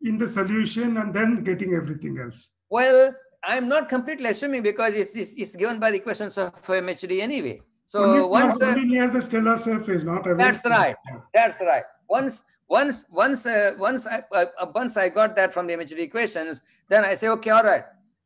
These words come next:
Speaker 2: Uh, the Parker story, the Parker solar probe has now shown that this is good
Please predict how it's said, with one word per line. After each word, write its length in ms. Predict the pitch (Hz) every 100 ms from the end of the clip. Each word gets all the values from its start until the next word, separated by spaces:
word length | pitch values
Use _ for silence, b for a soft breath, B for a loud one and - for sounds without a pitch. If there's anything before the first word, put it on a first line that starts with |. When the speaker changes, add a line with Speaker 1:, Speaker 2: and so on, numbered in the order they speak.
| 175
Speaker 2:
Uh, 140 | 170
the 140 | 160
Parker 400 | 143 175 185 226
story, 420 | 220 214 208 202 190
the 160 | 202 175
Parker 320 | 175 180 208
solar 260 | 196 190 190
probe 220 | 214 190
has 140 | 185
now 180 | 180 190
shown 280 | 170 220 233
that 160 | 196 156
this 140 | 160
is 60 | 170
good 260 | 147 208